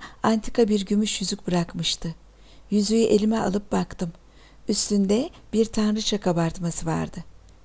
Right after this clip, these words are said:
Üç ay sonra evlendik. Galata, leylak şehir. Konak kafedeki masamda oturuyorum. Sonbahar yaklaşıyor. Hava gri bulutlarla kaplı bugün. Gene de karşımdaki İstanbul rüya gibi.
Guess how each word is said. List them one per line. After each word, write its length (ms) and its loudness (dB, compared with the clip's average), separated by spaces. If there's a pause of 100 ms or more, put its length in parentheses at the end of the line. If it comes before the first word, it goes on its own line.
(120)
Üç 180 0
ay 160 4
sonra 340 0
evlendik. 760 -2 (400)
Galata, 460 0 (600)
leylak 420 4
şehir. 460 -4 (640)
Konak 360 -2
kafedeki 460 -2
masamda 500 0
oturuyorum. 540 -4 (380)
Sonbahar 500 2
yaklaşıyor. 800 -2 (260)
Hava 300 2
gri 300 0 (340)
bulutlarla 600 0
kaplı 440 -6
bugün. 220 -10 (880)
Gene 220 -2
de 120 4
karşımdaki 600 0
İstanbul 500 0
rüya 320 0
gibi. 280 -8